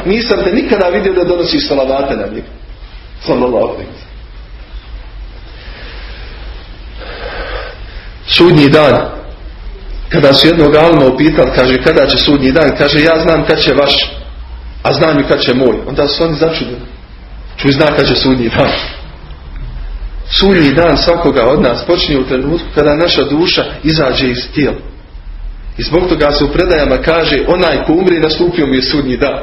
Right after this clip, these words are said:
Jer za tebe više nema i predznaci veliki i mali ti postaju potpuno sve, ti, ti si preselio. I zbog toga Ebu Hanifu, rahmetullahi alejhi, kad su upitali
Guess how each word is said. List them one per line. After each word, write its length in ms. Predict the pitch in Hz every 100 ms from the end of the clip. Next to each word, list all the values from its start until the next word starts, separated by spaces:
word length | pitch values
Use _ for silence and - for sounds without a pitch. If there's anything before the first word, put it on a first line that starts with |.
| - - - - - - - -
Jer 120 | 156
za 140 | 185
tebe 220 | 214 175
više 300 | 170 185 -
nema 260 | 170 196 175
i 120 | 147
predznaci 580 | - 202 202 190 180 180
veliki 400 | 175 226 220 202
i 60 | 175
mali 340 | 190 202 196
ti 80 | 185
postaju 420 | 180 185 190 170 143 - - - - - - -
potpuno 360 | 247 240 202
sve, 220 | 196 196
ti, 160 | - 269 277 - - - - -
ti 80 |
si 80 | 247
preselio. 460 | 233 - 233 185 - - - - - - - - - - -
I 60 |
zbog 280 | 147 180 220
toga 520 | 190 170 143 - - - - -
Ebu 240 | 170 185 165
Hanifu, 440 | 147 151 196 185
rahmetullahi 600 | 156 160 156 165 180 147
alejhi, 300 | 139 170 170
kad 180 | 151 143
su 80 | 143
upitali 460 | - 175 185 135